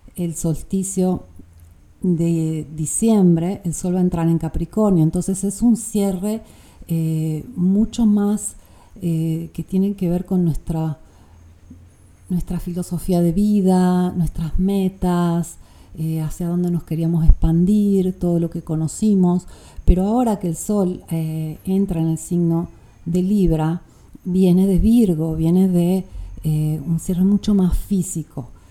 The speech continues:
un proceso que tiene que ver con, eh,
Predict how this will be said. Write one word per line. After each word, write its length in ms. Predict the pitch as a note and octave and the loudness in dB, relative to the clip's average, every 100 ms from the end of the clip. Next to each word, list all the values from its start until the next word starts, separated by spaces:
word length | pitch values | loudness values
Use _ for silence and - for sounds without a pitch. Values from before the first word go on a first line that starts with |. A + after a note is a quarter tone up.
| - - | -18 -4
un 120 | F#3 | 0
proceso 600 | G3 F#3+ G3 F#3 G3 F#3+ - - - | 0 0 -6 -4 -6 -6 -14 -20 -14
que 100 | - | -12
tiene 220 | D#3 F3 E3+ | -4 -2 -2
que 140 | E3 | -2
ver 220 | E3 E3+ | -2 -4
con, 540 | - E3 E3 F3+ F#3+ - | -6 -4 0 0 -2 -4
eh, 440 | D#3 D#3 D3+ D#3 | -8 -6 -6 -8